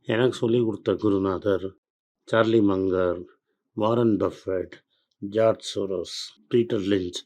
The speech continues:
இது மாதிரி ஆட்கள். இந்த புஸ்தகம் எல்லாமே எல்லாருக்குமே கிடைக்கும். யார் வேணா இந்த புஸ்தகத்தை வாங்கி படிச்சீங்கன்னா அவங்க என்னெல்லாம் சொல்றாங்கங்கிறது உங்களுக்கு தெளிவா புரியும்.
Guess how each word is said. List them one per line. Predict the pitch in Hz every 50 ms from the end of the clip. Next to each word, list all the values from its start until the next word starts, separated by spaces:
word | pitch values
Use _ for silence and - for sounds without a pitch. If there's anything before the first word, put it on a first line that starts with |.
| _ - -
இது | 107 110
மாதிரி | 104 104 107 107 107 107
ஆட்கள். | 104 95 95 92 - _ - - 98 95 92 92 85 - _ _ _ _ _ _ _ _ _ _ _ _ _
இந்த | _ 117 113 107 113
புஸ்தகம் | 98 - 120 117 - - 135 117 107 110 104 101
எல்லாமே | 95 90 95 95 95 95 87 87 92 92 90 95 95 92 90 98 - _ _ _ _ _ _ _ _ _
எல்லாருக்குமே | - 101 101 107 107 113 113 113 110 104 - 107 98 98 101 101
கிடைக்கும். | - - 95 92 90 - - - - 98 98 85 85 - - _ _ _ _ _ _ _ _ _ _ _
யார் | - 101 107 110 117 123 123
வேணா | 117 117 113 117 117
இந்த | 120 113 104 104
புஸ்தகத்தை | - - 104 - - - 113 110 98 - 107 101
வாங்கி | 98 92 92 95 98
படிச்சீங்கன்னா | 95 - 101 95 98 90 - - 101 95 87 87 87 85 90 90 87 87 90 - _ _ _ _ _ _ _ _ _ _
அவங்க | - 110 107 107 107
என்னெல்லாம் | 101 101 110 113 120 120 120 120 117 110 - -
சொல்றாங்கங்கிறது | 104 107 104 101 104 101 98 87 92 92 95 98 92 87 85 87 87 92 92 95 92 92 95 92 - _ _ _ _ _ _ _ _
உங்களுக்கு | - 107 107 110 113 113 107 - - 110
தெளிவா | 98 - 107 101 101 101 98 98 98 98
புரியும். | - - 98 92 92 90 92 92 87 85 80 90 87